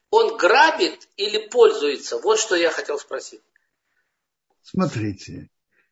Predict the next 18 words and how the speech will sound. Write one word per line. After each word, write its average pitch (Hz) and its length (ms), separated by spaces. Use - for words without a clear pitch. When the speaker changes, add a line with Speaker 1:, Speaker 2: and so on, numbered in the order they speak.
Speaker 2:
тут 190 240
интересно. 120 720
С - 80
одной 196 400
стороны, 185 920
в 151 60
законе 175 540
приводится, 151 1120
что - 260
можно 135 880
охранять 135 680
поля 127 320
от - 160
неевреев. 110 680
С 120 80
другой 160 460
стороны, 113 680
хефкер, 156 720